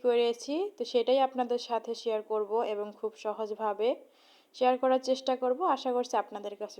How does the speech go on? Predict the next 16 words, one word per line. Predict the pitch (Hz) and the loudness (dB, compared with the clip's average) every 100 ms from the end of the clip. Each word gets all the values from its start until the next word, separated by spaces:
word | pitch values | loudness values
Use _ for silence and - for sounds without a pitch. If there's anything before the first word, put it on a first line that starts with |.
| - | -10
খুব | 220 - | -10 -8
ভালো | 240 262 262 | -4 -2 0
লাগবে। | 254 240 349 - _ _ _ _ _ _ _ | -2 -2 -4 -4 _ _ _ _ _ _ _
তো | 285 277 | 6 6
এখানে | 277 294 294 | 4 2 4
এর | 277 | 4
জন্য | 285 285 269 | 2 2 2
মিক্সিং | 262 - 277 262 | -2 -2 -2 2
বোলে | 277 269 294 | 2 2 2
নিয়ে | 277 254 | 2 2
নিচ্ছি | 254 254 262 240 | 2 0 -2 2
হাফ | 226 - | 2 2
কাপ | 240 233 226 | 0 2 0
লিকুইড | 220 233 220 208 | -2 -2 -2 0
দুধ | 214 220 - | 0 -2 -4
কুসুম | 220 240 | -6 -4